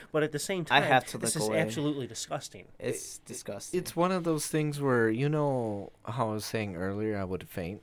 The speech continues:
Speaker 3: if my <laughs> wife, if I was there in the delivery room with my wife.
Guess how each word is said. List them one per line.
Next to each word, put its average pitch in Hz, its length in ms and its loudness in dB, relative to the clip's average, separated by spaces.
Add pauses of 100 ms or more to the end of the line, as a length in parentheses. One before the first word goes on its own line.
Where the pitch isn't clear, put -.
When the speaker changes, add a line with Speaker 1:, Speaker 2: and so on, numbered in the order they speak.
Speaker 3:
if 92 240 -12
my 87 140 -4
<laughs> 85 60 -4
wife, - 500 4 (580)
if 175 180 6
I 160 100 12
was 151 200 8
there 147 160 10
in 151 120 6
the 147 100 4
delivery 131 580 6
room 151 240 6
with 147 220 4
my 143 120 6
wife. 165 180 4